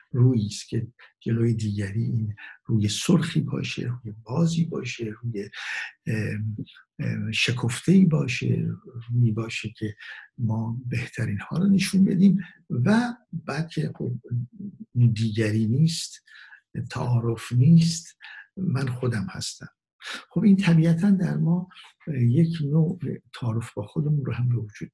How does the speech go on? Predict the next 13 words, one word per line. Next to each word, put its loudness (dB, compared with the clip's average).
میاره -6
به -6
تدریج. -14
پس -4
ما 2
میایم 6
پیش -2
یک 4
حرفه‌ای -2
به -6
عنوان -2
یک -6
مراجع -8